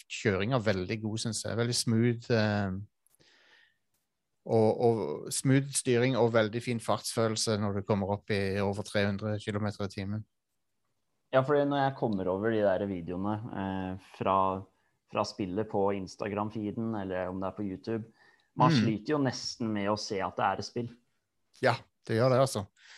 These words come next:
Speaker 1: Du ser det jo, du ser det jo best når du ser noen av menneskene, sånn som når du liksom, hvis, hvis du ser Christian Horner dukke opp plutselig og sånn, så, så ser, <laughs> da, da ser du med en gang liksom, «Å ja, OK, det er et,
Speaker 2: Ja.
Speaker 1: det er definitivt et spill.»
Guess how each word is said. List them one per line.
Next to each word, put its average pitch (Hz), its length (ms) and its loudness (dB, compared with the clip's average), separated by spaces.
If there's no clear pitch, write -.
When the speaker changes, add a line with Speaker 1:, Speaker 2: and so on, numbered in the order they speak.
Speaker 1:
Du 143 60 -6
ser 135 220 8
det 160 80 8
jo, 139 280 8
du 135 100 -2
ser 139 180 4
det 160 80 6
jo 147 80 6
best 120 280 4
når 131 140 -2
du 123 60 -2
ser 117 340 2
noen 120 220 2
av 120 60 6
menneskene, 117 600 2
sånn 110 160 -2
som 101 240 -2
når 123 200 2
du 104 120 -2
liksom, 104 340 -2
hvis, 113 220 -6
hvis 104 160 -8
du 113 60 -4
ser 107 280 0
Christian 110 380 0
Horner 120 640 0
dukke 123 320 -4
opp 120 120 -2
plutselig 120 400 0
og 113 60 4
sånn, 113 140 0
så, 117 120 -4
så - 180 -4
ser, 107 240 0
<laughs> 127 360 2
da, 123 120 6
da 131 180 6
ser 127 220 8
du 123 60 4
med 110 200 4
en 113 60 2
gang 113 160 2
liksom, 104 240 -4
«Å 107 80 4
ja, 104 160 4
OK, 101 120 -6
det 98 40 -6
er 104 140 -2
et, - 120 -16
Speaker 2:
Ja. 85 120 -6
Speaker 1:
det - 140 -10
er 113 100 -20
definitivt 110 500 -4
et 107 140 -6
spill.» 104 240 -4